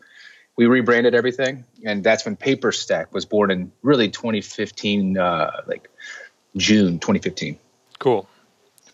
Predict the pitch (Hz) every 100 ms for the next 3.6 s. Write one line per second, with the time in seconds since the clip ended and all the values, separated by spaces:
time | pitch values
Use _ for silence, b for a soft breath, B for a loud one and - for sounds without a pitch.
0 | B B B B B - - 175 175 170
1 | - 247 320 233 180 165 170 151 143 -
2 | - 156 160 160 147 123 127 127 127 120
3 | - 123 123 127 123 -